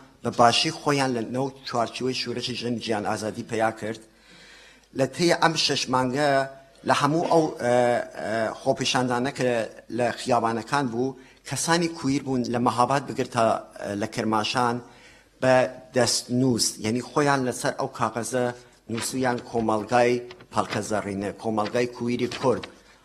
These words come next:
هاوردیان نەو خیابان نیشانیاندا، سوورەتی خۆیان نیشان نەدا، بەڵام ئەو بەلگەیان نیشاندا کە بژن «ئیمیش حوزورمان هەیە.» لەبەر چی؟ لەبەر ئەوەی کە کویر جیا لە فمینیسم نییە، ژن، ژیان، ئازادی، ئەو خاصیەتەی متەکەسری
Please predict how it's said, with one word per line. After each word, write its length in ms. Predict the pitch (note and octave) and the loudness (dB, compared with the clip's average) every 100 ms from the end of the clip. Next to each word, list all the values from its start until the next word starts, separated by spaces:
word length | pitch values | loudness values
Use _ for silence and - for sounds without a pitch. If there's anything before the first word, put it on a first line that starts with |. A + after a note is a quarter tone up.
| - | 4
هاوردیان 460 | C3 D3+ D3 C3+ B2+ | 6 6 6 6 6
نەو 120 | B2+ | 2
خیابان 440 | - A#2+ A2 C3+ | 2 4 6 4
نیشانیاندا، 720 | B2 A#2+ B2+ B2 G#2 G2 A2 A#2+ - - - - | 4 2 2 2 0 0 2 0 -2 -14 -20 -10
سوورەتی 440 | - C3+ D#3 E3 - | -4 2 2 0 2
خۆیان 260 | D#3+ D3+ | 4 4
نیشان 260 | C3+ - D3 C#3 | 4 2 0 0
نەدا، 180 | C3+ - | 0 2
بەڵام 220 | D#3 D3+ - | 4 4 4
ئەو 80 | D3+ | 2
بەلگەیان 420 | C#3+ A#2+ D#3 D3 | 2 2 0 0
نیشاندا 360 | B2+ D3 C#3 | -2 -2 -4
کە 100 | C3+ B2+ | -4 -4
بژن 200 | B2+ C#3 - | -4 -4 -2
«ئیمیش 240 | B2 B2+ | -2 -2
حوزورمان 520 | A#2+ G#2 A2+ F#2 E2+ E2+ | -4 -2 0 0 -2 -4
هەیە.» 180 | D#2 D2 - - - - | -6 -8 -14 -20 -20 -4
لەبەر 220 | B2+ D3+ D#3 | 2 2 2
چی؟ 120 | - D3 - - A#2+ | -2 -6 -10 -10 -4
لەبەر 200 | C3 B2 | 0 0
ئەوەی 180 | C3 C3 | 0 -2
کە 60 | C3 - | -8 -6
کویر 220 | B2 B2 - | -4 -4 -2
جیا 160 | A#2+ | -2
لە 120 | A2+ G#2+ | -2 -4
فمینیسم 440 | G#2 G#2 A2+ A2 - G#2+ | -6 -4 -4 -4 -4 -4
نییە، 200 | G#2+ G#2+ - - - - | -2 -4 -10 -20 -20 -8
ژن، 260 | A2 D3+ D#3 - | 0 2 2 -2
ژیان، 380 | A#2+ B2 C3+ C3 | -4 0 0 -2
ئازادی، 600 | G2 A#2 A#2 A2+ B2 B2 A#2+ - - - - | -2 -2 -2 -4 -4 -4 -4 -10 -20 -20 0
ئەو 100 | E3 | 0
خاصیەتەی 600 | D#3 C#3+ C3 C3 B2 C#3 - - B2 | 4 2 2 0 -2 -4 -8 -4 -4
متەکەسری 640 | B2 C3 C3 - D3 | -2 -2 -2 0 -2